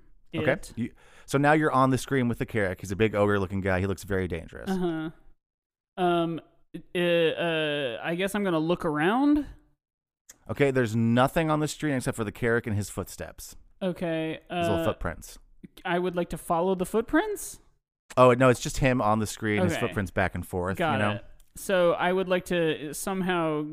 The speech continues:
Speaker 2: get, uh, his attention and talk to him.
Speaker 1: Okay, you try to talk to the Carrick, and he kills you.
Speaker 2: <laughs>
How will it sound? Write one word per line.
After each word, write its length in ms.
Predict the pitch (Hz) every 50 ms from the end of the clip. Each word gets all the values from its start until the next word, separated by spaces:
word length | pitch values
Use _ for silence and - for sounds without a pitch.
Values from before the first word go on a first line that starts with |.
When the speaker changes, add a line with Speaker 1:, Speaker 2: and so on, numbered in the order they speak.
| 165 170
Speaker 2:
get, 260 | 175 170 170 - -
uh, 160 | 170 175 175
his 240 | 165 175 175 170 165
attention 520 | 156 147 - 170 160 160 156 - 160 151 147
and 140 | 135 143
talk 260 | - 160 147 147 - -
to 100 | 165 160
him. 300 | - - - - 170 - - - - - - - - - - - - -
Speaker 1:
Okay, 260 | - 113 139 120 98 90
you 140 | 101 110
try 180 | 101 - 156 160
to 80 | 156 -
talk 240 | - 147 156 165
to 60 | - 165
the 80 | 151
Carrick, 280 | - - 160 170 165 -
and 200 | 139 139 143 127
he 240 | 143 170 165 139 - -
kills 580 | - - 175 185 202 208 202 202 185 156 143 151
you. 840 | 151 147 147 143 135 131 127 123 120 117 113 107 101 98 101 98 95
Speaker 2:
<laughs> 120 | 92